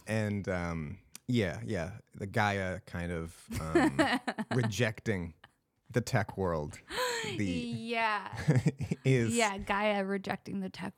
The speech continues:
Speaker 2: world is exactly what's happening.
Speaker 1: That's what's happening right
Speaker 2: But
Speaker 1: now.
Speaker 2: Diplo made it out. Diplo's everywhere, let me tell you.
Speaker 1: Yeah.
Speaker 2: There's these events
Speaker 1: You ever
Speaker 2: by
Speaker 1: do a
Speaker 2: where I
Speaker 1: show
Speaker 2: live.
Speaker 1: and the, and, like, Diplo owns the theater
Speaker 2: <laughs> Yeah,
Speaker 1: sometimes?
Speaker 2: you're just, like, out and you're like, "Oh, Diplo's the mayor of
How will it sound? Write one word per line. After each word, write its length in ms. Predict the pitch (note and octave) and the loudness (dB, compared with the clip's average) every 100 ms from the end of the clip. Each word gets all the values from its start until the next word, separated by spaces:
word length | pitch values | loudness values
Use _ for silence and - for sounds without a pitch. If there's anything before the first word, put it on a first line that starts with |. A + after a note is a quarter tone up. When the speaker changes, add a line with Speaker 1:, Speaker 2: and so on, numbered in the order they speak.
| - | -8
Speaker 2:
world 320 | D#3 - - G3+ | -6 -6 -8 -8
is 200 | G3 G3 | -8 -6
exactly 540 | F3 G3+ - - A#2+ | 2 4 4 2 -2
what's 220 | F2+ - | -4 -6
happening. 360 | - - - G#2+ | -8 -8 -6 -2
Speaker 1:
That's 200 | B2+ D3 | 0 2
what's 140 | A#2 | 0
happening 420 | G2+ D2+ D#2+ D2 | -2 -6 -8 -10
right 80 | C#2 | 0
Speaker 2:
But 200 | A#3+ G#3+ | 4 4
Speaker 1:
now. 100 | - A3 | 0 -4
Speaker 2:
Diplo 400 | A#3 A3+ C4 C4 | -4 -2 -2 -2
made 220 | A#3 G#3+ | -2 -4
it 80 | G3 | -4
out. 180 | F#3 F#3+ | -4 -2
Diplo's 380 | B3+ D#4+ G4+ A3+ | -2 0 0 2
everywhere, 520 | F3+ - C#2 - - _ _ | -2 -4 -8 -10 -12 _ _
let 100 | G#3 | -4
me 100 | G#3 | -4
tell 200 | G3 F3 - | -2 -4 -4
you. 160 | F3 - _ _ _ - - | -6 -10 _ _ _ -18 -10
Speaker 1:
Yeah. 260 | F#2+ F#2+ D#2 | -2 -2 0
Speaker 2:
There's 220 | G3+ A3 G3+ | 0 -2 -2
these 200 | A3 G#3 | -4 -4
events 720 | F#3+ F#3+ B3+ - - - - _ _ | -2 0 0 -2 -6 -8 -16 _ _
Speaker 1:
You 80 | B2+ | 2
ever 80 | C3+ | 4
Speaker 2:
by 80 | G#3+ | 6
Speaker 1:
do 40 | - | 6
a 20 | |
Speaker 2:
where 140 | - | 6
I 40 | - | 6
Speaker 1:
show 160 | A2 | 4
Speaker 2:
live. 300 | A#2 - B3+ B3 | 4 2 0 -2
Speaker 1:
and 160 | A2 G#2 | 0 2
the, 120 | - | 0
and, 120 | F#2+ | 0
like, 240 | F#2 F#2+ | 0 0
Diplo 320 | A2+ F#2+ G2+ F2 | -2 0 0 2
owns 160 | F#2+ | 0
the 100 | - | -2
theater 300 | G2 F#2 F#2+ | -4 0 0
Speaker 2:
<laughs> 180 | G#2+ - | 0 2
Yeah, 220 | B2 C4 | 4 6
Speaker 1:
sometimes? 200 | G4 D3+ | 6 6
Speaker 2:
you're 260 | A#4+ A#4 G4 | 4 4 2
just, 180 | E4 C4+ | 2 0
like, 200 | C#4+ - | 0 0
out 260 | G3 G3+ - | 2 2 0
and 200 | A3+ A3+ | -2 -2
you're 100 | G#3 | -4
like, 160 | G3+ - | -6 -4
"Oh, 240 | B3+ G#3+ | -4 -4
Diplo's 480 | G3+ G#3 G3+ G3+ G3 | -6 -8 -6 -6 -6
the 60 | G3 | -4
mayor 340 | F#3 F3 E3+ | -4 -4 -6
of 80 | F3+ | -8